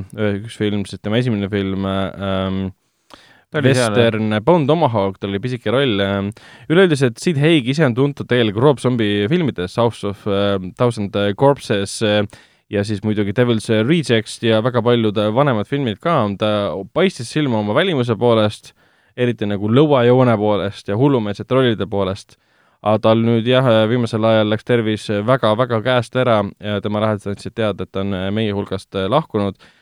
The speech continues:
Speaker 1: Te-, isegi kui tema nimi midagi ei ütle, aga tema nägu, ütleme, Google'ist, äh, vaadata, siis kindlasti tuleb väga paljudel, äh, väga paljudel ta ette,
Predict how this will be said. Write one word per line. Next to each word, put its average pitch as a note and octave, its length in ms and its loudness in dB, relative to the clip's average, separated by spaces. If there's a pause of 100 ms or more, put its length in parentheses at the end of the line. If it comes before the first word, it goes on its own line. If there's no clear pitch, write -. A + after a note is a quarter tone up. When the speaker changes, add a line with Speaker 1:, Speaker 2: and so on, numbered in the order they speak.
(340)
Speaker 1:
Te-, D#3+ 160 2
isegi F3 220 0
kui D3 100 -4
tema C#3 160 0
nimi C3+ 560 2
midagi G#2 300 0
ei B2 80 0
ütle, G#2 260 -2 (240)
aga G#2+ 180 -4
tema A2 220 -2
nägu, C3+ 340 0
ütleme, G#2+ 260 -4
Google'ist, G#2+ 540 -2
äh, G#2 160 0
vaadata, A#2+ 640 0
siis G2 200 -12
kindlasti G#2+ 340 -4
tuleb F#2+ 160 -8
väga G#2+ 200 -2
paljudel, G2 580 -2
äh, F#2+ 180 -2
väga G#2+ 180 -6
paljudel G2 380 -4
ta F#2+ 120 -6
ette, A#2 420 -2